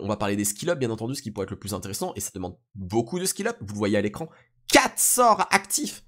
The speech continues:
quatre sorts actifs actuellement sur les samouraïs, et ça fait partie justement des monstres qui ont cette rare particularité, et bah voilà pourquoi l'artefact avec les dégâts crits sur la compétence quatre sont intéressants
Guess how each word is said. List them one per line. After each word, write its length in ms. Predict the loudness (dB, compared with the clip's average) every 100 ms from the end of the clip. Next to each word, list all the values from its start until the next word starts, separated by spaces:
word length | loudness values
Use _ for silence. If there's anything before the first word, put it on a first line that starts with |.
| _
quatre 200 | -2 0
sorts 240 | 0 0 -2
actifs 320 | -4 -4 -4
actuellement 400 | -4 -2 -2 -2 -6 -6
sur 240 | -2 2 2
les 80 |
samouraïs, 480 | 4 2 4 4 2
et 80 | -2
ça 140 | -2 0
fait 140 | 0
partie 580 | 0 -2 -2 -6 -6 -12 -12
justement 360 | -6 -4 -2 0
des 120 | 0
monstres 260 | 0 -4
qui 100 | -4
ont 140 | -4 -2
cette 320 | -2 -2 -4
rare 440 | -8 -4 -4 -4 -6
particularité, 720 | -6 -4 -2 -2 -2 -4 -8 -12 -20 -16 0
et 320 | 2 2 0 -4
bah 160 | -2 0
voilà 200 | 2 2
pourquoi 260 | 0 2
l'artefact 560 | 2 0 -2 0 -2 -2
avec 280 | -2 -2 0
les 160 | 0 0
dégâts 220 | 2 0
crits 200 | -2 -6
sur 200 | -2 -2
la 60 |
compétence 380 | -2 -4 -4 -4
quatre 160 | -4 -4
sont 140 | -6
intéressants 420 | -6 -4 -2 -2